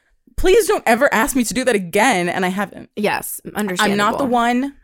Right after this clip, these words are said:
Speaker 1: Um, ask anyone else.
Speaker 2: Yeah.
Speaker 1: Literally anybody else. So that's a warning to anybody listening.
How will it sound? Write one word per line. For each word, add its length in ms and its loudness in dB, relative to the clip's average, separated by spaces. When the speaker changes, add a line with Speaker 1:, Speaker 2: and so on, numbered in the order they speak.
Speaker 1:
Um, 420 -2
ask 320 -2
anyone 380 -2
else. 500 -12
Speaker 2:
Yeah. 320 -2
Speaker 1:
Literally 500 2
anybody 400 -4
else. 400 -6
So 380 -2
that's 180 -2
a 60 -2
warning 340 -4
to 140 -12
anybody 320 -8
listening. 560 -12